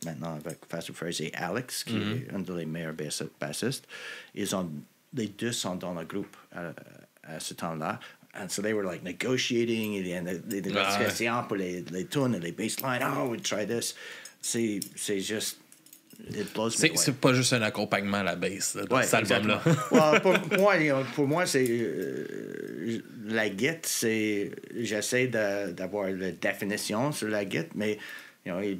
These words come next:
Speaker 1: beaucoup de cette
Speaker 2: Mm-hmm.
Speaker 1: distorsion. C'est ma voix, beaucoup de dis-, distorsion. Euh, on, on travaille beaucoup avec des arrangements pour avoir les,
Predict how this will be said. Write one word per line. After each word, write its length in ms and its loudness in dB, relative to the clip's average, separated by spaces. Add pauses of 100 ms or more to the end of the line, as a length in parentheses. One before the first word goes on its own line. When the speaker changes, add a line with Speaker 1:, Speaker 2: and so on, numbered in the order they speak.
(180)
Speaker 1:
beaucoup 220 0
de 100 0
cette 340 -2
Speaker 2:
Mm-hmm. 40 2
Speaker 1:
distorsion. 600 2
C'est 180 4
ma 200 2
voix, 400 2
beaucoup 420 0
de 120 -2
dis-, 440 -2 (160)
distorsion. 760 -2 (440)
Euh, 200 0 (120)
on, 200 0 (340)
on 140 0
travaille 480 2
beaucoup 440 0
avec 260 -2
des 220 -2
arrangements 760 -2
pour 120 -2
avoir 260 0
les, 280 -2